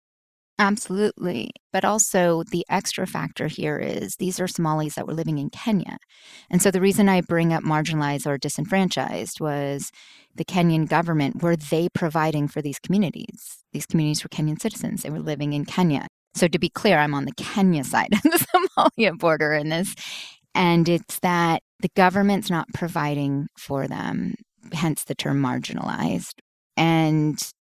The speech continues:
of course, there's all the other factors you just mentioned. And so that's where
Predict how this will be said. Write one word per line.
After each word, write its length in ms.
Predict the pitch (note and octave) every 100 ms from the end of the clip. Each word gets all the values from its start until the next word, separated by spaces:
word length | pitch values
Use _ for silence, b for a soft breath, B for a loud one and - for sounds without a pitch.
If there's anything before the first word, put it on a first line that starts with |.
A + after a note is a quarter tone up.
| -
of 160 | F3+ -
course, 560 | - G3+ G#3 G#2+ E3+
there's 240 | - C#3 -
all 180 | E3 D#3+
the 140 | E3 D3+
other 320 | C#3+ C#3 - - -
factors 460 | D3 C#3 - C3+ C#3+
you 180 | C#3
just 400 | C#3 C3 C3+ -
mentioned. 880 | - D#3 E3+ F3+ - - - - - - _ _ _ _
And 160 | E3+ D3+
so 120 | D#3+
that's 480 | D3 E3 E3 - -
where 760 | D3 D#3+ E3+ D#3+ C#3+ C#3+ C#3